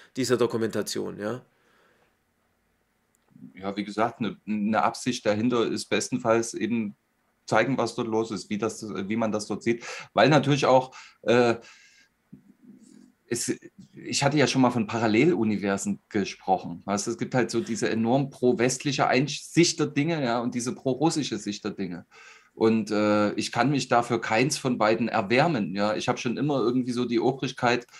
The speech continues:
Speaker 2: äh, äh, äh, kritisiert, egal welche Sprache die spricht und in welchem,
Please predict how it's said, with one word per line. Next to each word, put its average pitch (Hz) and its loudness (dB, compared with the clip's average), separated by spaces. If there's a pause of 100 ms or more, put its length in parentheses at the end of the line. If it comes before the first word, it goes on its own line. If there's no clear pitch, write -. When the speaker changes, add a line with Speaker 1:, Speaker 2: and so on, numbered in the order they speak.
(240)
Speaker 2:
äh, - 0
äh, 113 2
äh, - -6
kritisiert, 123 0
egal 120 4
welche 127 2
Sprache 147 2
die 123 0
spricht 117 -2
und 113 -2
in 107 -2
welchem, 113 0